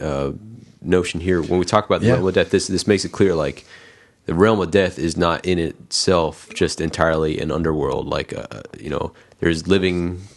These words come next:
Speaker 1: people, there's, there's, like, an underworld of the realm of death. So it's, this, uh, Stygics is distinct and different from the realm of death itself.
Speaker 2: Yeah, I
Speaker 1: So
Speaker 2: don't think, I don't think they're gonna let us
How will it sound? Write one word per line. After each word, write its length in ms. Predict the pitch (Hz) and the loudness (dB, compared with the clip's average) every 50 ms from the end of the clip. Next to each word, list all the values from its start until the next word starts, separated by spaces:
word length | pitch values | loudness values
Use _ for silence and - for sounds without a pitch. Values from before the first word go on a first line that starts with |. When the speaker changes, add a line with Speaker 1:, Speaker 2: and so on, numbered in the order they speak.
| _ - | _ -4
Speaker 1:
people, 260 | - 98 - - 85 | -2 -2 0 2 2
there's, 260 | 80 82 82 82 78 | 2 2 0 0 -2
there's, 200 | - - 85 80 | -2 -2 -2 0
like, 180 | 87 82 80 - | 0 -2 0 -2
an 180 | 82 78 - - - - - - _ _ _ _ - | -4 -6 -6 -10 -16 -20 -20 -20 _ _ _ _ 2
underworld 600 | 104 104 95 95 92 92 95 92 85 85 78 - | 2 4 4 2 4 4 4 2 2 0 -2 0
of 280 | - 90 95 95 92 87 | 2 2 2 4 2 0
the 80 | 82 78 | -2 0
realm 260 | 78 82 82 80 78 | 0 0 0 0 0
of 160 | 76 73 73 | -2 -4 -4
death. 340 | 76 73 69 - - - - | -2 -2 -2 -4 -6 -10 -10
So 300 | - - - 156 73 71 | -8 -2 0 0 0 0
it's, 240 | 76 76 - - - - - - - - - - - - | 0 -2 -4 -6 -10 -10 -14 -20 -20 -20 -20 -20 -8 0
this, 280 | - 92 87 - - - | 2 2 2 2 0 0
uh, 160 | 82 73 71 | 0 0 0
Stygics 500 | 71 - - - 98 90 85 85 82 - | -2 -2 0 0 2 2 2 0 -2 -2
is 160 | 85 80 78 78 | -2 -2 -2 -2
distinct 540 | 85 85 80 - - - 98 90 87 - | -2 -2 -2 0 2 2 0 0 0 -2
and 160 | - 85 82 78 | -4 -4 -2 0
different 360 | 87 82 - 85 71 60 - | -2 0 0 -2 -2 -2 -4
from 440 | - - 80 76 76 76 76 78 - - - - - _ _ _ - | -2 0 0 0 0 -2 -6 -8 -10 -16 -20 -20 -20 _ _ _ -4
the 160 | - 76 73 | -2 0 0
realm 240 | 71 78 76 76 76 | 2 0 0 0 -2
of 100 | 73 69 | -4 -4
death 220 | 71 73 76 - | -6 -6 -6 -8
itself. 460 | - - - - - 73 - - - 123 | -8 -6 -4 -2 -2 -2 -4 0 4 4
Speaker 2:
Yeah, 160 | 120 117 113 | 4 6 4
I 40 | 113 | 2
Speaker 1:
So 80 | 127 | -2
Speaker 2:
don't 100 | 170 87 - | -4 -4 -2
think, 320 | - - 143 127 - - - - | 0 0 0 0 -4 -8 0 2
I 80 | 117 | 4
don't 140 | 120 135 131 | 4 4 2
think 160 | 143 151 135 | 0 0 0
they're 100 | 147 139 | 2 2
gonna 140 | 131 131 120 | 4 4 2
let 180 | 107 98 98 98 | 4 4 4 2
us 160 | 104 - - | 2 0 -2